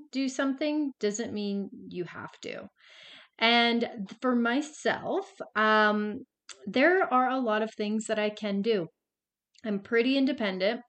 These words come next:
I've been independent for quite some time. Um, I think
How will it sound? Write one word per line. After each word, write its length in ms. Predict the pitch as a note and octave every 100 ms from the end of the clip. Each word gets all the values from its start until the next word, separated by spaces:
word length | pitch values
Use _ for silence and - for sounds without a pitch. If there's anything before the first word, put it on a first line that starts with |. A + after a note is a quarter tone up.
| _
I've 320 | G3+ G3+ F3+ -
been 320 | G3+ G#3+ A3+
independent 600 | A3 A3 G#3+ A3+ A3+ A3
for 260 | G3 F#3+ F#3+ _ -
quite 240 | G#3+ A#3+
some 180 | C#4 B3+
time. 460 | - - F3+ B3+ C#4 - - - _ G3+
Um, 480 | G3+ G3 F#3+ F#3+ -
I 100 | G3+
think 360 | G3+ G3+ G3